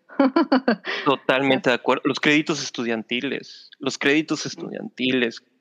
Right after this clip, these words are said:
Speaker 2: caray. Eh, las hipotecas de treinta años, híjole, es, es algo muy difícil. Y es un tema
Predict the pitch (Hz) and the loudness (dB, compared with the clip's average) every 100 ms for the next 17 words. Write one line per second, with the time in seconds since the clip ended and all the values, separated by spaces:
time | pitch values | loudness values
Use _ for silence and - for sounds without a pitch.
0 | _ - 107 - - 156 _ _ _ _ | _ -6 -4 -4 -8 -10 _ _ _ _
1 | _ _ _ _ 135 127 123 120 113 113 | _ _ _ _ 2 4 4 4 2 2
2 | 113 113 113 113 117 110 - - 123 - | 2 2 0 0 -2 -6 -8 -12 -12 -12
3 | 117 - _ 117 131 135 - - 127 120 | -12 -12 _ -2 0 0 -2 -2 2 2
4 | 117 110 127 120 - 120 120 123 120 117 | 2 0 0 -2 -2 0 2 0 0 0
5 | 113 110 113 123 123 120 120 117 117 123 | 2 2 2 2 2 2 2 2 -2 -4
6 | - - - - 170 - 143 123 117 - | -8 -10 -12 -4 -2 0 2 2 2 -2
7 | _ _ _ _ _ - 127 123 - - | _ _ _ _ _ -6 -6 -6 -10 -14
8 | - 135 - 123 - 131 127 117 - 110 | -14 -8 -2 2 2 4 2 0 -6 -10
9 | - - - 127 131 156 156 147 151 147 | -10 -10 -2 0 0 0 2 2 4 4
10 | 135 120 110 | 4 2 0